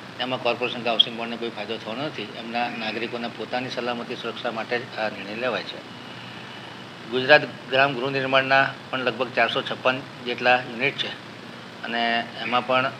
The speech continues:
લગભગ એકસો ચોર્યાસી જેટલા યુનિટમાં વસવાટ આજની તારીખે ચાલુ છે, બાકીના ચારસો છપ્પનમાંથી એકસો ચોર્યાસીમાં વસવાટ ચાલુ છે, બાકીના ખાલી છે. એવી જ રીતે વી એમ સીના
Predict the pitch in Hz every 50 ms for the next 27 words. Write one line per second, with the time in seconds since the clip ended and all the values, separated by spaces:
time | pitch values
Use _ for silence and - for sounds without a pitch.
0 | - 113 113 107 120 120 113 107 107 - - 131 117 - - - - 117 117 131
1 | 131 127 127 120 127 123 113 117 120 113 113 117 123 123 120 117 - 107 110 -
2 | - 127 117 113 107 113 120 110 113 107 110 113 113 - 107 110 123 131 107 113
3 | 110 107 107 107 - 113 104 110 110 110 110 110 - 107 101 - 110 - 107 -
4 | - 113 117 117 120 110 - 110 - - 110 104 110 107 110 110 110 - 117 110
5 | 107 104 - 120 110 - 113 117 120 143 131 117 104 - 110 104 113 - - -
6 | 98 - - - - - - - - - - - - - - - - - - -
7 | - - - - - - - - - 127 143 143 147 143 131 156 147 120 117 127
8 | 135 139 131 - 139 135 135 135 139